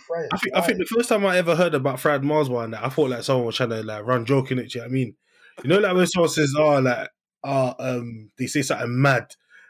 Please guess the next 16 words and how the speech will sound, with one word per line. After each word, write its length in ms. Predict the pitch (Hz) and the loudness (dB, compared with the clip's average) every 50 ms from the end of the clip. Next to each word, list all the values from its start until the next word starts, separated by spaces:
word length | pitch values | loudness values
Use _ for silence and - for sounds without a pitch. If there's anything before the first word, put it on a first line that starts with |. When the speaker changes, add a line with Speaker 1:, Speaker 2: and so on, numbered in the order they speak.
| _ _ - | _ _ -4
Speaker 2:
and, 140 | 127 127 131 135 | -2 0 0 0
and 180 | - 135 127 139 | 0 0 2 2
there's 140 | 131 120 | 2 0
a 60 | 123 117 | 0 -4
specific 440 | - 143 131 - 170 156 147 131 | -4 -4 -2 0 0 0 0 2
name 220 | 131 147 156 151 135 | 2 2 2 2 0
for 160 | 135 - 123 | -2 -4 -8
it. 80 | 117 113 | -8 -6
Do 80 | 120 131 | -4 -2
you 40 | 143 | -2
get 40 | 143 | -2
what 20 | |
I'm 40 | 135 | 0
trying 100 | 139 139 | 0 0
to 60 | 139 | 0
say? 340 | 131 151 156 147 135 110 - | 2 2 2 2 2 0 -4